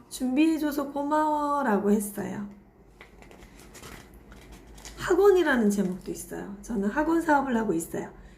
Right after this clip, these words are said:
미래엔 영어 프랜차이즈 지사장이고요.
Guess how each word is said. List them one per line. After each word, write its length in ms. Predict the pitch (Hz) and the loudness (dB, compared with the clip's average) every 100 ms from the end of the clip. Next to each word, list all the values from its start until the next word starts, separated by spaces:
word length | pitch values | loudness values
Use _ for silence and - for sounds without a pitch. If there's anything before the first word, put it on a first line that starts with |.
| - | -16
미래엔 560 | 269 233 233 226 208 196 | -2 0 2 4 4 2
영어 480 | 175 170 214 311 - - - - | 0 -2 -2 -2 -8 -20 -20 -14
프랜차이즈 840 | - 302 294 - 254 233 202 311 359 - - - - | -6 -6 -6 -8 -2 -2 -2 -4 -6 -12 -20 -20 -20
지사장이고요. 840 | - - 262 247 202 180 175 196 | -12 -2 0 2 0 -2 -4 -6